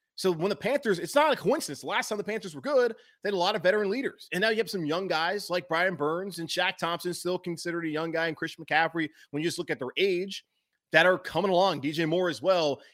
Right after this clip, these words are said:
and becoming leaders in this organization and being that next generation of Panthers players who we hope can get us back to that portion of twenty thirteen to basically seventeen, went to the playoffs four of the la-, those five years. And now you would wanna have the consistent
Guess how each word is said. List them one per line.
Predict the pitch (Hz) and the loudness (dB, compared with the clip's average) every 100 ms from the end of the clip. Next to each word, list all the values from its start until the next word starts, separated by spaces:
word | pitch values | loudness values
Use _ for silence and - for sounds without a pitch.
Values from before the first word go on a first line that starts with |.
| _ | _
and | 170 160 117 | -4 -4 -4
becoming | 139 - - 175 190 151 131 | -6 -6 -2 0 0 -2 -4
leaders | 190 147 82 - | -4 -6 -8 -10
in | 143 | -6
this | 135 | -4
organization | 147 135 127 135 127 131 | -4 -4 -4 -4 -4 -6
and | 123 | -2
being | 170 160 | -2 -2
that | 151 | -4
next | 156 - | -6 -6
generation | 104 151 139 156 147 156 135 - - | -2 0 2 0 0 -4 -6 -10 0
of | 147 | 2
Panthers | - 160 151 | 2 0 -2
players | - 170 190 | 0 4 4
who | 160 | 2
we | 160 | 0
hope | - 190 196 - _ _ _ _ | 4 6 4 0 _ _ _ _
can | 175 | 2
get | 165 214 | 6 6
us | |
back | - 185 269 - - _ _ _ _ - | 6 2 4 0 -8 _ _ _ _ -2
to | 190 | 4
that | 185 165 | 6 6
portion | 185 185 - 165 | 6 6 4 -2
of | 156 | -2
twenty | - 175 170 | -4 -4 -4
thirteen | - 170 160 160 165 156 | -2 -4 -4 -4 -2 -2
to | - 156 151 139 - _ - | 0 0 2 0 -4 _ -2
basically | 160 165 | -2 0
seventeen, | - 175 156 139 143 | 2 2 2 -2 -2
went | 147 | -2
to | 156 | -4
the | 143 | -2
playoffs | 156 156 - | 0 0 0
four | 165 165 | 0 0
of | 151 | 2
the | |
la-, | 151 147 | 2 2
those | 147 147 - | 2 0 2
five | 147 151 | 2 2
years. | 139 170 123 | 0 -2 -2
And | 139 | 0
now | 151 | 0
you | 160 | 0
would | 147 | 2
wanna | 165 160 | 0 2
have | 143 151 135 | 2 0 -2
the | |
consistent | 143 139 165 156 156 | -8 -8 -8 -8 -10